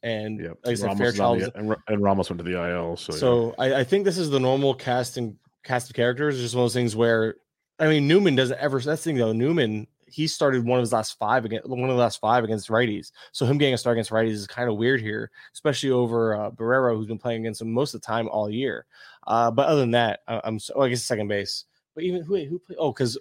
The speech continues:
Speaker 1: you know what?
Speaker 2: 'Cause
Speaker 1: India's
Speaker 2: India's D H.
Speaker 1: okay. Th-, okay, so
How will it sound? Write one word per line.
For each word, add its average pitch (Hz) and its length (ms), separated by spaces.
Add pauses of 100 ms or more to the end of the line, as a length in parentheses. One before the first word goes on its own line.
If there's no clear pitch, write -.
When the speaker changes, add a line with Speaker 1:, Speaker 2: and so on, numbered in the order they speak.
Speaker 1:
you 165 120
know 156 120
what? 156 300
Speaker 2:
'Cause 104 120
Speaker 1:
India's 139 500
Speaker 2:
India's 98 40
D 98 80
H. 104 260 (340)
Speaker 1:
okay. 131 380
Th-, 147 120 (120)
okay, 120 220
so 127 380